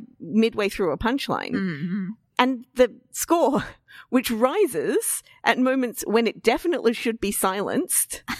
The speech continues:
Speaker 2: <laughs>
Speaker 1: and then, like, plays over these moments that you should definitely be able to hear,
Speaker 2: Mm.
Speaker 1: right? And then is silent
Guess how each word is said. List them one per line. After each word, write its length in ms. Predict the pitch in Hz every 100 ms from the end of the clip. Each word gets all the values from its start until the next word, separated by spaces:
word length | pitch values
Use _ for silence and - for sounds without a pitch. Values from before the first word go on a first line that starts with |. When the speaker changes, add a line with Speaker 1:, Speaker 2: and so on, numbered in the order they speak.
| -
Speaker 2:
<laughs> 280 | 277 311 -
Speaker 1:
and 200 | 247 226
then, 340 | 226 220 226 -
like, 240 | 214 -
plays 420 | - 220 220 247
over 520 | 196 220 233 165 147 151
these 260 | 190 185
moments 400 | 196 190 185 185
that 120 | - -
you 100 | 190
should 340 | - 208 165
definitely 460 | 202 254 233 180 185
be 120 | 180
able 200 | 185 170
to 60 | 175
hear, 520 | 240 196 62 71 339 _ -
Speaker 2:
Mm. 220 | 190 170
Speaker 1:
right? 500 | 160 135 202 285 - - - -
And 240 | 226 214
then 220 | 226 233 226
is 240 | 233 208
silent 600 | - 233 254 254 214